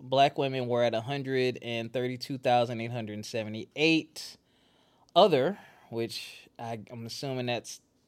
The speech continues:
anything other, <laughs> or maybe Pacific Islanders, um, or twenty-five thousand fifty-six, and Hispanic women were seventy-two thousand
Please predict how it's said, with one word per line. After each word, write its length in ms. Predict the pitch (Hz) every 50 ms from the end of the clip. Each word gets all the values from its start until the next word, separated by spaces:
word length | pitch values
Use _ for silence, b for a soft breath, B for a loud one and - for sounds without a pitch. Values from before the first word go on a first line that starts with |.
| _ _ _
anything 380 | 127 120 120 117 - 120 120 -
other, 240 | - 143 156 - 226 311 _ _ _ _
<laughs> 680 | - 906 880 - _ _ _ _ - - - - - -
or 320 | - 123 120 117 117 110 _ -
maybe 300 | 131 127 123 117 123 120
Pacific 600 | - 135 120 - - 127 120 - 135 - - - _
Islanders, 840 | - 127 139 143 147 147 151 151 156 151 151 151 147 143 - - - b b b b b b b b b _ -
um, 680 | 123 120 117 113 113 110 104 101 101 92 92 98 - -
or 140 | 117 120 123
twenty-five 580 | - - 165 156 151 156 170 143 139 139 -
thousand 500 | - - 131 135 131 131 127 131 120 117 -
fifty-six, 760 | - 175 165 170 160 160 156 - - 151 147 135 - - - -
and 420 | - 135 135 131 131 131 131 127 131
Hispanic 1160 | - - - 135 127 - - - - - - 165 180 185 175 139 123 - - _ - - - _ _ _ _ _ _ _ _ _ _ _ _ _ _
women 640 | 123 120 131 131 123 123 123 123 120 120 120 117 -
were 400 | - 107 120 120 120 120 120 120
seventy-two 680 | 120 - - 151 151 156 151 143 139 - - 151 143 143
thousand 720 | 139 - 131 123 120 120 117 117 117 120 113 107 110 123